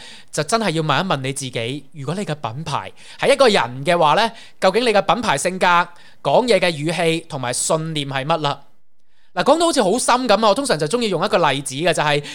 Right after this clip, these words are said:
你當呢，呃，而家 Time Magazine 呢，就訪問你啦。啊，唔單止訪問你咁簡單，直情俾埋個封面俾你，送俾你，因為呢，你當選咗係你嘅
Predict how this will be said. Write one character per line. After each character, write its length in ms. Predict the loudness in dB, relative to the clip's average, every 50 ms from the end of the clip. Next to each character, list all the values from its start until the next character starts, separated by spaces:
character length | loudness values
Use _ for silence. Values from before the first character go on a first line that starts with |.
| -14 -4
你 140 | -2 -2 0
當 340 | 4 6 6 6 6 6 4
呢， 440 | 4 4 4 4 2 0 -2 -4 -4
呃， 240 | -2 0 0 2 2 0
而 320 | 0 -4 -8 -8 -10 -8 0
家 420 | 2 4 4 4 4 2 0 -6 -16 -20 -20 -20 -20 -20 -20 -20 -20 -20 -16 -8
Time 340 | -2 2 4 4 4 4 2
Magazine 460 | 2 2 2 2 0 0 -2 0 2
呢， 200 | 2 4 4 4
就 140 | 2 2 2
訪 220 | 2 0 0 2
問 260 | 2 0 0 0 0
你 100 | 0 2
啦。 220 | 2 2 2 0 -4 -12 -20 -12 -8
啊， 120 | -4 -2
唔 160 | -2 -2 0 0
單 240 | 2 4 4 4
止 120 | 2 0 -2
訪 240 | 2 4 4 4 4
問 100 | 2 2
你 160 | 2 2 2
咁 160 | 2 2 2
簡 180 | 0 0 2 2
單， 240 | 2 2 2 0 -2 -8 -14 -16 -4
直 120 | 0 0 2
情 180 | 2 2 2
俾 80 | 2 2
埋 140 | 2 4 2
個 100 | 2 0
封 580 | -2 -6 0 2 2 2 2 0 -2 -2 -2
面 240 | -2 -2 -2 0 2
俾 140 | 4 6 6 6 4
你， 160 | 2 0 -4 -8 -16 -20 -18 -12 -8
送 340 | -2 4 4 4 4 6
俾 140 | 6 6 6
你， 400 | 6 6 6 4 2 2 0 -2 0
因 100 | 2 4
為 140 | 4 4
呢， 120 | 4 4 4
你 100 | 2 4
當 240 | 4 6 6 6 6
選 340 | 4 -2 -4 -4 -4 -2
咗 240 | 2 4 4 6 6
係 180 | 4 2 2 2
你 140 | 0 0 0
嘅 240 | 2 2 2 2